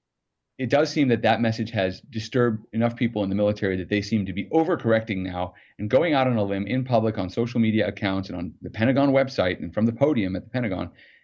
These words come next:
and attacking the opposition and opposition media voices. It's really a dangerous juncture. And Ted Cruz is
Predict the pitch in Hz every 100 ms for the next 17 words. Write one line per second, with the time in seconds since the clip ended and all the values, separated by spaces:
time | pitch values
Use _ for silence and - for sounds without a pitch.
0 | - 92 87 123 120 127 113 107 - _
1 | _ _ _ _ 110 131 139 113 139 143
2 | - 113 - 104 82 110 113 117 107 98
3 | 110 104 87 - 64 64 110 - 123 156
4 | 147 101 107 110 117 110 98 98 101 101
5 | 95 104 98 98 - _ - 139 131 139
6 | 131 113 98 98